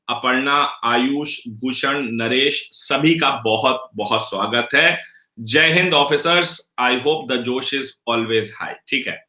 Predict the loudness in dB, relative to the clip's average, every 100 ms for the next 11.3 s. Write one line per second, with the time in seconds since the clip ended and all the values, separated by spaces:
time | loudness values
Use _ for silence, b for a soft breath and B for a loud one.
0 | 0 2 2 -2 -8 0 4 4 2 0
1 | 0 0 -2 -4 -8 -8 -8 -8 -12 -20
2 | -20 _ _ _ _ _ _ B B B
3 | B B B B 0 4 4 4 4 4
4 | 2 2 2 2 0 0 2 2 4 2
5 | 2 0 0 -2 -6 -6 -2 -2 -2 -2
6 | 0 0 -2 -2 -4 -4 -8 -10 -4 -4
7 | -4 -8 -2 0 0 0 0 0 -4 -6
8 | -4 -4 -6 -10 0 2 2 -2 -10 -6
9 | -4 -4 -8 _ -4 -4 -2 -2 0 -2
10 | -4 -4 -8 -8 -8 -6 -4 -2 -4 -6
11 | -8 -10 -10